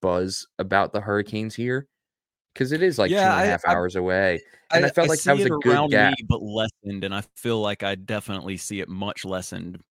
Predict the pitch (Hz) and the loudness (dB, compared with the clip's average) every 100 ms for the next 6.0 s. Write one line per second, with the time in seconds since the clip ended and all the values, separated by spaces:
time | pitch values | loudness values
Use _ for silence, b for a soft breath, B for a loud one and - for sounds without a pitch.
0 | - 87 82 - - - - _ _ _ | -8 -8 -6 -8 -10 -16 -20 _ _ _
1 | _ _ _ 90 104 160 - _ _ _ | _ _ _ -6 -4 -4 -8 _ _ _
2 | 139 - 139 151 165 156 147 123 120 123 | 0 2 0 0 0 0 0 0 -2 -4
3 | 135 - 110 110 78 90 92 95 92 - | -4 -4 0 0 0 -2 0 0 -2 -6
4 | - _ - 180 117 98 - - 110 110 | -16 _ -2 2 4 2 -2 -8 -6 -2
5 | 104 104 b b b b - 107 117 | -2 -4 b b b b -8 -4 -4